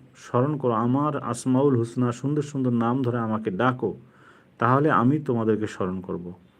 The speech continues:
কিন্তু ওই ভাই আল্লাহ পাকের নামের পাশাপাশি, তার জিকিরের পাশাপাশি তিনি গুরুর নামও এক লক্ষ পঁচিশ হাজার বার জপ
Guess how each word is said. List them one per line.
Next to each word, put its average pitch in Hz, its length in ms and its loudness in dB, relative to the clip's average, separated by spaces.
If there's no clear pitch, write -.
কিন্তু 143 240 6
ওই 156 140 10
ভাই 123 460 4
আল্লাহ 120 280 2
পাকের 135 460 2
নামের 113 420 4
পাশাপাশি, 110 720 0
তার 104 240 0
জিকিরের 123 440 -2
পাশাপাশি 107 580 -4
তিনি 113 240 -2
গুরুর 139 360 6
নামও 131 460 2
এক 127 180 -2
লক্ষ 139 280 -2
পঁচিশ 120 380 -2
হাজার 110 200 -2
বার 123 180 -2
জপ 107 220 -2